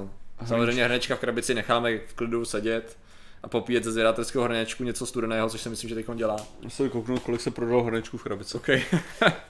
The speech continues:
Speaker 2: A díra do světa. Nevím jak vy, ale já se dokážu adaptovat na padesátistupňová vedra, nedostatek vody a tak dále.
Speaker 1: Fakt, já mám pocit, že
Speaker 2: Na
Speaker 1: se
Speaker 2: padesáti,
Speaker 1: nedokážu,
Speaker 2: jo?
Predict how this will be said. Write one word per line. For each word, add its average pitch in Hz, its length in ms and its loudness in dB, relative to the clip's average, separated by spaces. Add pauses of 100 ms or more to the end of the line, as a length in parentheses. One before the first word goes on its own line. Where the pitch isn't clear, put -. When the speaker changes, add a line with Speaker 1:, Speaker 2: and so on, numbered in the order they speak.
(1160)
Speaker 2:
A 202 160 4
díra 175 200 0
do 147 80 2
světa. 113 320 -2 (220)
Nevím 156 240 2
jak 151 120 6
vy, 117 280 6
ale 120 160 6
já 117 100 8
se 127 140 2
dokážu 127 480 2
adaptovat 120 580 2
na 123 140 -2
padesátistupňová 123 800 2
vedra, 110 300 2
nedostatek 110 440 -2
vody 101 200 0
a 101 60 2
tak 104 200 -4
dále. 95 240 -4
Speaker 1:
Fakt, 113 220 2
já 123 100 12
mám 127 100 12
pocit, 123 260 4
že 117 40 4
Speaker 2:
Na 127 60 8
Speaker 1:
se 139 60 10
Speaker 2:
padesáti, 135 320 12
Speaker 1:
nedokážu, 131 260 8
Speaker 2:
jo? 113 280 4